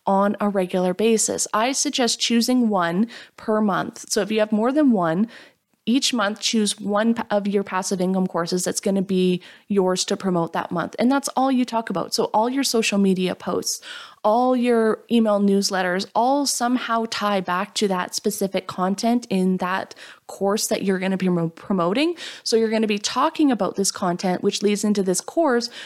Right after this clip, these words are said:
which then leads into you mentioning this course and telling people to buy this course for more. So you see how this all ties together. So say you're coming up into a new month and you go, "Okay,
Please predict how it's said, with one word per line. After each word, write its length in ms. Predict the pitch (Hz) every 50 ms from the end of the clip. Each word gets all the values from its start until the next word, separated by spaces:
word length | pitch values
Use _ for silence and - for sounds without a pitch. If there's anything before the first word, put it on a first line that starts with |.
| - -
which 200 | - 220 214 -
then 200 | 226 214 214 220
leads 240 | 214 214 214 208 -
into 220 | 214 208 202 214
you 160 | 202 202 202 196
mentioning 480 | 196 202 240 269 - - 254 247 233
this 160 | 208 190 -
course 400 | - - - 175 180 180 185 -
and 120 | - 214 208
telling 260 | 208 208 202 196 196
people 220 | 196 208 185 196 185
to 60 | 185
buy 260 | 180 226 247 262 254
this 180 | 226 220 208 -
course 400 | - - 185 175 170 170 - -
for 200 | - - - 190
more. 380 | 185 185 185 175 - - - - - - - - - -
So 140 | - 233 233
you 100 | 233 220
see 180 | - 269 269
how 140 | 254 277 277
this 160 | 262 254 247 - -
all 240 | 208 202 202 208 214
ties 480 | 208 - - 185 180 180 180 180 -
together. 460 | - 202 190 220 226 214 180 - - - - - - -
So 220 | - - 240 226 226
say 440 | - - - 247 269 285 285 285
you're 320 | 285 269 220 208 202 226 233
coming 400 | 226 - 226 220 214 202 202 196
up 180 | 196 202 - -
into 580 | - 202 190 190 196 196 - - - 196 190 -
a 140 | - 190 190
new 240 | 185 180 185 185
month 300 | 180 175 180 175 170 -
and 120 | 190 185 180
you 60 | 175
go, 240 | - 185 180 180 - -
"Okay, 340 | 320 359 - 285 269 254